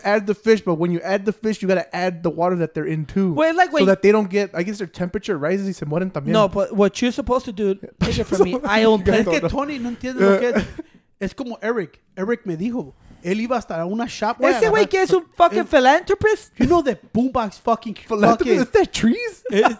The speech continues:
Speaker 3: es como te dije, pinche boombox fucking used to pinche, ¿cómo se llama eso? Raise fish.
Speaker 1: Okay.
Speaker 3: All types of
Speaker 1: Like,
Speaker 3: fucking
Speaker 1: breed
Speaker 2: He
Speaker 1: them
Speaker 2: used
Speaker 1: and
Speaker 2: to fucking
Speaker 1: stuff?
Speaker 2: raise
Speaker 3: Yeah,
Speaker 2: them?
Speaker 3: he,
Speaker 1: Okay.
Speaker 3: we used to fucking grab a bunch of
Speaker 2: Wait.
Speaker 3: them, you know.
Speaker 2: Raise fish. <laughs> Go ahead.
Speaker 1: Go
Speaker 2: Ahí
Speaker 1: ahead.
Speaker 2: viene el Pacho Grumpy Pants.
Speaker 3: It's like,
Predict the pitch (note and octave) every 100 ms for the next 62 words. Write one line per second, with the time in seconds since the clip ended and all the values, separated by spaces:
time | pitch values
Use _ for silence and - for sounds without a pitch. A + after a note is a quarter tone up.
0 | - A3 C4+ G3+ A#3 B3 F3+ - A3+ B3+
1 | F3 A3+ B3+ G#3+ A#3 G#3+ G#3 F3+ F#3 -
2 | G#3+ - G#3 A#3 G3+ F3 A3 A3+ A#3+ B3+
3 | F3+ F#3 A3+ - C#4 B3+ - - D#3 D#3+
4 | D4+ G3+ G3 E4+ - E3 D#3+ D3 F3+ G#3+
5 | G#3 A3+ C4 C4+ B3 A#3+ D4 C4+ G3+ F3+
6 | B3 E3+ G3 C4+ B3+ C4 - B3+ B3 G#3
7 | F3+ B3 A#3+ F#3 G#3+ D#4 C#4+ B3 A3 G#3+
8 | A#3 - _ _ _ _ A3 G#3+ D4 D4+
9 | - - B3+ F#3 - - _ - - -
10 | - - - - - - - - G4 -
11 | - - - - D4 D4 D4+ C#4+ B3+ A3+
12 | - - - G#3 G#3+ A3+ A#3 G#3+ G#3+ A3
13 | A#3+ F#3 G#3+ - - - - B4+ - -
14 | - C#4 F4+ B3